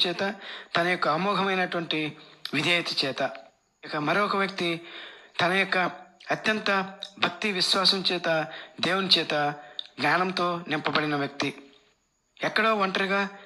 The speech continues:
అడవుల్లోనూ కొండల్లోనూ గొర్రెలు కాసుకుంటూ తండ్రి దేవుని కీర్తించు పాటలతో, హృదయాంతరాల నుంచి వచ్చు కీర్తనలతో తండ్రి దేవుని స్తుతించుకుంటూ, గొర్రెల కాపరిగా ఉన్న చిన్న బాలుడు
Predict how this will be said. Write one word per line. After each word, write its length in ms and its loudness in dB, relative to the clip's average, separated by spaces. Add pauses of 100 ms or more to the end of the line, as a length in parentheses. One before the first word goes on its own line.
(100)
అడవుల్లోనూ 680 0 (480)
కొండల్లోనూ 600 0 (540)
గొర్రెలు 240 2
కాసుకుంటూ 640 0 (560)
తండ్రి 220 2
దేవుని 320 2
కీర్తించు 560 0
పాటలతో, 640 0 (720)
హృదయాంతరాల 760 2
నుంచి 280 0
వచ్చు 420 2 (500)
కీర్తనలతో 640 0 (520)
తండ్రి 220 0
దేవుని 200 2
స్తుతించుకుంటూ, 840 0 (460)
గొర్రెల 220 2
కాపరిగా 600 2
ఉన్న 380 0 (360)
చిన్న 160 2
బాలుడు 580 0